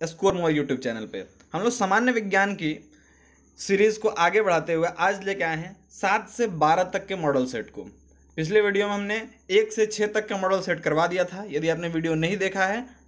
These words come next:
तो अभी पहले जाके एक से छः तक वाला वीडियो देख लीजिए, लिंक डिस्क्रिप्शन में है। और आज हम लोग शुरू करने वाले हैं सामान्य विज्ञान, जो एसपीडी के बुक से करवा रहा हूँ मैं, उसमें सात से बारह तक का मॉडल सेट। ये जो सामान्य विज्ञान होगा, ये आपके ग्रुप डी एग्जाम में, चाहे सीबीटी टू एग्जाम हो, एनटीपीसी या फिर एसएससी जीडी,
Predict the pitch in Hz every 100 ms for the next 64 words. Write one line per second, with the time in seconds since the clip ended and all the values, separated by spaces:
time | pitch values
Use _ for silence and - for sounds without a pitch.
0 | - - 160 196 175 170 170 165 175 170
1 | 165 170 156 170 170 165 175 170 165 175
2 | 175 170 175 196 160 156 147 151 156 147
3 | 175 175 180 254 - - - - 147 170
4 | 196 196 196 190 185 190 190 190 185 190
5 | 190 220 254 _ - 151 180 190 190 190
6 | 208 - _ - 156 165 - 202 208 269
7 | 226 190 185 185 170 160 151 147 151 175
8 | 294 - _ - _ - 147 208 208 180
9 | 202 202 269 226 160 156 180 185 180 202
10 | 160 127 110 104 98 - _ _ _ 147
11 | 160 214 220 220 202 202 202 196 160 170
12 | 180 202 185 180 196 180 170 165 170 160
13 | 160 165 185 175 160 175 180 170 156 156
14 | 160 151 160 156 165 165 160 170 160 156
15 | 165 170 170 180 175 160 170 151 151 156
16 | 190 160 165 175